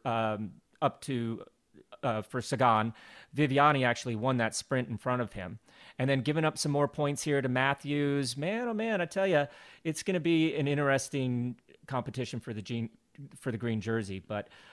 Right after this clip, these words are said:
um, today we didn't see the, and maybe it was because the, the win was out of the book and, you know,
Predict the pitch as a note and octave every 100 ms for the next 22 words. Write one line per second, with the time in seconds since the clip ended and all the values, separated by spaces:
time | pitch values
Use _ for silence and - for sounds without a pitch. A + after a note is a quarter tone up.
0 | - A#2 A2+ A2 G#2+ - D3+ F3 D3+ D3
1 | F3 C3+ - E3 D#3+ D3+ C#3+ - - -
2 | _ C3+ C3 B2+ B2 B2 B2 _ _ _
3 | - C#3 E3 G#3+ G#3 F#3 D3 - - D3+
4 | C3+ A2+ C3 B2+ - - A2 C3 A2+ C3+
5 | D3 C3+ B2 C3 A#2+ G#2+ B2+ C3+ C3 A#2
6 | A2 D3 A#2 G#2+